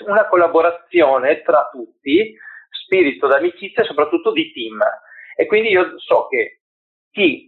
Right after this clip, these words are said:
farà parte di questi eventi, devo, voglio conoscerlo prima, deve essere qualcuno che conosco come persona, voglio conoscerlo professionalmente, quindi la qualità del lavoro, ma non solo, perché ricordiamoci che il nostro lavoro che comunque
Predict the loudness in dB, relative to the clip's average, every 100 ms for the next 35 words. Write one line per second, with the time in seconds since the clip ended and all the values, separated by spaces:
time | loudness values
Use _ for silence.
0 | _ 0 2 2 0 -2 -14 -8 -8 -4
1 | -2 -2 -4 -4 -4 -2 0 0 -2 -4
2 | _ _ _ -2 0 0 -2 -4 -4 -4
3 | -6 -6 -8 -2 -2 -2 -8 -10 -10 -6
4 | -8 -8 -8 -10 _ -12 -10 -10 -10 -10
5 | _ _ -20 _ _ -8 -2 -2 -2 -8
6 | -2 0 0 -2 -4 0 0 0 -4 -18
7 | -20 -20 _ 2 2 4 4 2 0 0
8 | -2 -2 -10 -12 -4 -2 0 0 -2 -4
9 | -6 -4 -4 -2 -2 0 0 0 0 2
10 | 2 2 0 -2 -2 -4 -8 0 0 0
11 | -4 -10 -10 -10 -10 -6 -2 0 0 -2
12 | -6 -6 -4 -4 -6 -6 -4 -4 0 0
13 | 0 -6 _ -12 -4 -2 -2